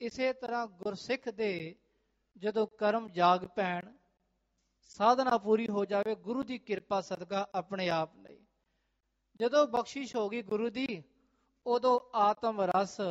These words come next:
ਸਹਿਜ ਸਮਾ ਬਿਰਤੀ ਆਪੇ ਆ ਜਾਂਦੀ ਹੈ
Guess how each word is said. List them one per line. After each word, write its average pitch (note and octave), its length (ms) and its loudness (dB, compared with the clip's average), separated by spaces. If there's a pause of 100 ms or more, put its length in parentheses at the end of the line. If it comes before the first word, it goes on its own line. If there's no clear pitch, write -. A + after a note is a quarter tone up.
(640)
ਸਹਿਜ B3 480 2
ਸਮਾ A#3 320 2
ਬਿਰਤੀ G3+ 440 -4
ਆਪੇ F#3 380 2
ਆ E3+ 100 0
ਜਾਂਦੀ D3 440 -14
ਹੈ - 60 -20